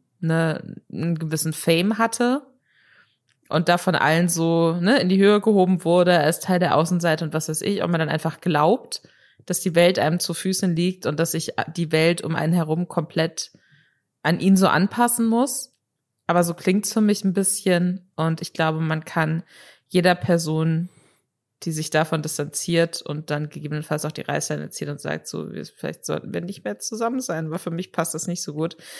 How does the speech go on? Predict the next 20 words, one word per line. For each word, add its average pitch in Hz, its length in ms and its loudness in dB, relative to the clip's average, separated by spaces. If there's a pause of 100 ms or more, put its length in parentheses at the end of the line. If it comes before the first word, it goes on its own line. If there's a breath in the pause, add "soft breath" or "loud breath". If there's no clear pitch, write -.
(240 loud breath)
kann 190 140 0
jeder 180 220 4
Person 165 720 0
nur 156 100 2
dazu 147 460 -2
beglückwünschen, 143 880 -8 (460)
ähm, 143 280 -4
selbst - 480 -2
wenn 147 200 -2
der 151 120 -2
neue 139 220 -4
Partner 135 720 -8 (540 soft breath)
fragwürdige - 680 -10
Tattoos - 560 -12
hat. - 140 2 (160)
Mal 190 160 2
gucken, - 420 4
wie's 466 220 4
<laughs> - 20 -2
läuft. - 540 -4